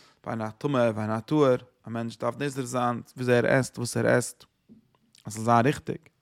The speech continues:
נאך דעם די נעקסטע זאך, וואס א מענטש איז, אזוי ווי דער פארשטייט, א מענטש איז אזא זאך, וואס ווערט געהאלטן, א, דער מענטש אויף דער וועלט, יא, דער בשור, ווערט געהאלטן פון עסן.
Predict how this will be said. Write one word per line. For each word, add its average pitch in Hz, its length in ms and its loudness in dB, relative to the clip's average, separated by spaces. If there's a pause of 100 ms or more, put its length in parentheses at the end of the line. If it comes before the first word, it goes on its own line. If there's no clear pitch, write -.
נאך 123 180 -6
דעם 127 160 -2
די 120 80 -4
נעקסטע 135 300 -6
זאך, 117 400 -2 (920)
וואס 117 120 -8
א 110 80 -4
מענטש 117 320 -4
איז, 156 320 0
אזוי 123 140 -12
ווי 117 140 -2
דער 117 220 -2
פארשטייט, 139 480 2
א 120 40 -4
מענטש 123 340 -4
איז 113 140 -6
אזא 120 180 -4
זאך, 117 200 -2
וואס 110 100 -10
ווערט 120 200 -2
געהאלטן, 120 400 0
א, 110 200 -2 (420)
דער 117 200 -10
מענטש 127 200 -4
אויף 107 100 -14
דער 120 140 0
וועלט, 117 280 0
יא, 117 140 0
דער 107 180 -6
בשור, 127 400 -2 (840)
ווערט 127 140 0
געהאלטן 127 360 2
פון 113 160 -10
עסן. 113 380 -6